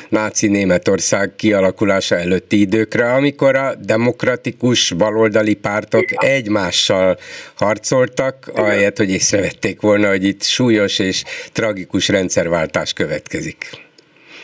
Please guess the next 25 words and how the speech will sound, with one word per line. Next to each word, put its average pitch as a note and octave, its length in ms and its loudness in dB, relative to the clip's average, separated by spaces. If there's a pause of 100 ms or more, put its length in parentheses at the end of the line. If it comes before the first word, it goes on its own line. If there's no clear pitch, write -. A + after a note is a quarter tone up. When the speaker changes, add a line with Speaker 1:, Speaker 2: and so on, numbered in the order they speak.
Speaker 2:
Igen, D#4 340 2
és, C3 360 0
és, A#2+ 420 0
és A#2 240 0
ugye B2+ 180 0
a - 180 0
nyelv C3 560 2
is, - 400 -2
tehát, F#2 280 -2 (180)
ö, G#2 240 2 (500)
szó-, C#3+ 200 0
én, D3+ 300 0
én C#3+ 180 0
azt D#3 180 0
gondolom, D3 440 2
hogy C3 120 4
már B2 280 2 (600)
régen B2+ 540 2
föl B2+ 220 0
kellett A2 240 -2
volna G#2 380 0 (600)
ismerni, C#3 760 0 (600)
<clears throat> - 360 0
hogy F#2+ 120 -2
nem, A2+ 380 0